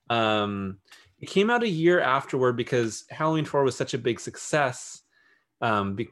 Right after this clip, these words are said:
with the return of Michael Myers that they wanted to be like, "Let's get out another one, like, immediately." They had a few ideas, and we'll talk about it,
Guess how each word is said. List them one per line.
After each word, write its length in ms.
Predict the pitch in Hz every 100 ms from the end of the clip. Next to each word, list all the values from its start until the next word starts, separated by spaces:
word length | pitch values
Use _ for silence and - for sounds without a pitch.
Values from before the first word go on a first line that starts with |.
| -
with 180 | 123 -
the 100 | 113
return 420 | 107 - 123 117
of 180 | 107 117
Michael 280 | 107 107 104
Myers 520 | 120 139 120 113 107
that 140 | 104
they 220 | 113 110 - _ _ 285
wanted 220 | 110 107
to 60 | 101
be 120 | 107
like, 200 | 92 -
"Let's 120 | -
get 140 | 113 101
out 160 | 98
another 240 | 98 101 98
one, 140 | 98
like, 180 | 95 107
immediately." 600 | 110 120 117 107 104 - - - -
They 80 | 123
had 140 | 180
a 40 |
few 160 | 170 180
ideas, 600 | 156 131 131 123 120 - _ _ _ _ -
and 520 | 135 131 127 120 120 - _ _ _ _ _ _ -
we'll 120 | 139
talk 240 | 143 160 127
about 180 | 117
it, 160 | 123